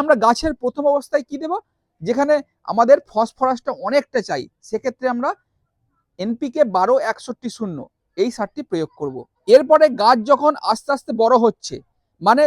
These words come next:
তখন গাছের নাইট্রোজেন, ফসফরাস এবং পটাশিয়াম যে ব্যালেন্স এনপিকে গুলো পাওয়া যায় সেটি আমরা গাছে প্রয়োগ করব। সেক্ষেত্রে আমরা এনপিকে উনিশ উনিশ উনিশ বা এনপিকে কুড়ি কুড়ি কুড়ি এই ফলিয়ার স্প্রেগুলো গাছে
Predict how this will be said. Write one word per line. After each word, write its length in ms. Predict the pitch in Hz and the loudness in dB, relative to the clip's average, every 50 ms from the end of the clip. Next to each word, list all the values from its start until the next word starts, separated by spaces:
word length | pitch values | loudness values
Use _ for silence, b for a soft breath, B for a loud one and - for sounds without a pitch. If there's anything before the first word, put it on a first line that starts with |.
| 262 - - | 0 0 -2
তখন 280 | 233 226 - 262 285 294 285 214 202 | -4 -2 0 0 0 0 0 0 0
গাছের 380 | 202 196 - - 262 269 269 262 - _ _ _ _ _ 143 | 0 0 -2 -2 -2 0 0 -2 -4 _ _ _ _ _ -6
নাইট্রোজেন, 540 | 151 165 180 202 196 233 240 262 277 277 269 - | -2 -2 -2 -2 -2 -4 -4 -4 -4 -4 -6 -8
ফসফরাস 540 | _ - 208 208 - _ - 262 269 277 254 - | _ -4 -4 -4 -2 _ 0 0 2 0 0 -2
এবং 140 | 262 247 262 226 - | -4 -4 -4 -4 -4
পটাশিয়াম 520 | 240 233 226 240 - - - 190 147 127 - _ _ _ _ _ _ _ _ | -2 -2 -2 -4 -4 -4 -2 -2 -2 -4 -6 _ _ _ _ _ _ _ _
যে 140 | 165 175 247 233 - 165 135 | 0 4 4 4 4 2 0
ব্যালেন্স 360 | 180 180 233 302 330 320 - - 294 | 2 4 4 4 4 2 0 -4 -4
এনপিকে 300 | 277 254 233 - 233 254 | -4 -4 -6 -8 -10 -8
গুলো 200 | 226 240 233 226 220 - | -8 -6 -4 -4 -2 2
পাওয়া 180 | 208 202 196 190 165 165 | 4 6 6 6 4 0
যায় 160 | 139 123 - _ _ _ _ - | -6 -8 -8 _ _ _ _ -20
সেটি 280 | - - 240 247 233 294 302 285 | -2 2 2 2 2 2 -2 -2
আমরা 140 | 254 262 277 254 | 0 -2 -2 0
গাছে 300 | 220 208 190 - - 359 415 - _ _ _ _ _ _ - | 0 -2 -2 -2 -6 -10 -10 -12 _ _ _ _ _ _ 0
প্রয়োগ 200 | 190 190 185 - _ - | 2 2 2 0 _ -6
করব। 160 | 170 151 143 135 135 - _ _ _ _ - | -6 -6 -6 -8 -10 -12 _ _ _ _ -4
সেক্ষেত্রে 400 | - 247 240 302 277 - - 277 277 | -2 0 2 2 0 0 0 -2 0
আমরা 140 | 269 285 277 - - 196 | 2 0 0 0 -2 -4
এনপিকে 380 | 214 226 208 220 269 226 277 269 254 - 185 | -6 -6 -6 -6 -6 -2 0 0 0 0 -4
উনিশ 200 | 196 240 277 254 - 254 240 | -8 -6 -6 -6 -8 -8 -8
উনিশ 180 | 247 262 240 - | -6 -6 -6 -6
উনিশ 260 | 247 240 247 277 285 - - _ _ 143 160 | -8 -6 -6 -6 -8 -10 -18 _ _ -6 -2
বা 120 | 202 202 247 277 262 - 214 | 2 4 6 6 4 2 -2
এনপিকে 340 | 226 226 208 247 220 254 247 226 _ | -8 -8 -8 -8 -6 -4 -4 -4 _
কুড়ি 180 | - 247 277 294 240 - | -6 -8 -8 -8 -8 -6
কুড়ি 160 | 254 240 226 | -8 -8 -8
কুড়ি 240 | - 202 175 151 127 - _ _ _ _ _ _ _ _ - | -6 -8 -8 -8 -8 -10 _ _ _ _ _ _ _ _ 6
এই 180 | 208 269 302 294 269 _ _ _ _ _ _ _ _ _ - | 6 6 6 2 -4 _ _ _ _ _ _ _ _ _ -2
ফলিয়ার 320 | 208 233 254 269 277 254 | 0 2 4 4 2 2
স্প্রেগুলো 400 | - - 226 233 214 220 233 285 370 453 - _ _ - 156 | 2 0 0 0 2 4 4 4 4 4 2 _ _ -4 -2
গাছে 260 | 170 180 - - | 0 0 0 0